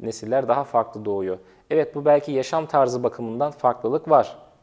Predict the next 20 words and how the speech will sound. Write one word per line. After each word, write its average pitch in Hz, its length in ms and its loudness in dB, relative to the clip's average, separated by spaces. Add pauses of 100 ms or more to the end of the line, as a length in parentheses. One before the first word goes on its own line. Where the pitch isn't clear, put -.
(800)
Giyiniş 113 380 -4
tarzı, 101 460 -2
yani 120 240 -2
bu 123 80 -6
maddi 135 440 -2
görünen 143 400 0
şeylerde 117 480 -2
farklılık 107 560 -4
var. 98 160 -6 (280)
Ama 113 140 -2
manevi 123 600 0
anlamda 104 460 -4 (380)
insan 156 480 -4 (280)
fıtrat 151 520 0
üzerine 104 360 -4
yaratılmış, 104 680 -6
yani 120 440 -2 (340)
İslam 143 560 -4
dini 107 240 -4
üzerine 104 640 -6